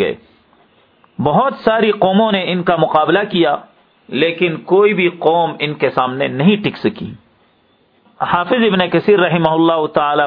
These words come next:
فرماتے ہیں کہ امام ابن الاثیر رحمہ اللہ تعالی نے یہاں تک یہ بات کی ہے۔ میرے بھائیوں، میری بہنوں،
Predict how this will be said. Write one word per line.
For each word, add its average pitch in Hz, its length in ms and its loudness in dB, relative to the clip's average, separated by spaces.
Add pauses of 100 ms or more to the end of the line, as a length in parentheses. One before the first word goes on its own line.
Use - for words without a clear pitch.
فرماتے 135 440 0
ہیں 165 240 -2 (600)
کہ 147 360 0 (920)
امام 170 340 2
ابن 156 200 0
الاثیر 156 420 0
رحمہ 147 300 0
اللہ 139 400 0
تعالی 131 440 -2
نے 135 120 -4
یہاں 127 280 -2
تک 117 260 -4
یہ 110 80 2
بات 117 320 -2
کی 165 180 2
ہے۔ 160 160 0 (840)
میرے 170 220 0
بھائیوں، 185 540 2 (540)
میری 143 220 -2
بہنوں، 143 460 0